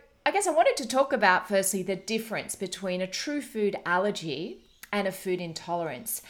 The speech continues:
And essentially the difference between these two are that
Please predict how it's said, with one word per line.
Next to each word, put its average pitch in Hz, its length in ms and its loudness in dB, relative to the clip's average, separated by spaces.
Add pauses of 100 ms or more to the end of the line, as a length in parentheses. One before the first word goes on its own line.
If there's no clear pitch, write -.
(280)
And 247 100 -2
essentially 392 640 0
the 226 140 2
difference 233 440 -4
between 208 440 -4
these 175 260 -4
two 175 400 -4
are 185 140 -4
that 196 260 -4